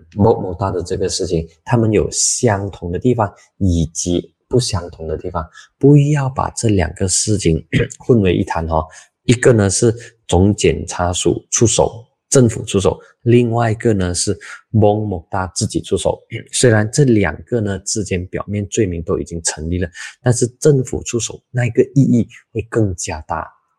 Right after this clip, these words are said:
OK，大于 Mok Moktar 自己出手。那么除了这两个 case 之外，接下来是十二月十三号 Rosmah 的那个 case，以及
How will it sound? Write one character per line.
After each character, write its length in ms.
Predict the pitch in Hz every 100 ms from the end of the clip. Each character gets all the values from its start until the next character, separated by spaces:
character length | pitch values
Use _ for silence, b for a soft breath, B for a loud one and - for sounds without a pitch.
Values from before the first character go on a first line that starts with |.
| -
OK， 300 | 82 87 82 B _ _ -
大 380 | 156 147 143
于 340 | 120 92 - - _ _ _ -
Mok 280 | 104 110
Moktar 460 | 95 98 101 98 113 -
自 100 | 107
己 140 | 82
出 120 | -
手。 240 | 87 - - _ _ B B
那 120 | - 123
么 100 | 117
除 200 | - 107
了 100 | 101
这 160 | 147
两 260 | 131 98 80
个 160 | 98
case 260 | - 131 117
之 80 | 107
外， 160 | 110 110 B B _ _
接 160 | - 135
下 180 | 135
来 240 | 110 98 107 B B _
是 280 | - - 113
十 220 | 92 - -
二 60 | 110
月 100 | 117
十 180 | 113 104
三 220 | 101 104
号 160 | 120 - - -
Rosmah 400 | 107 - 107 101
的 120 | 98
那 120 | 101
个 160 | 101 104
case， 300 | 110 113 113 b b b -
以 280 | 101 95 85 -
及 400 | - 92 95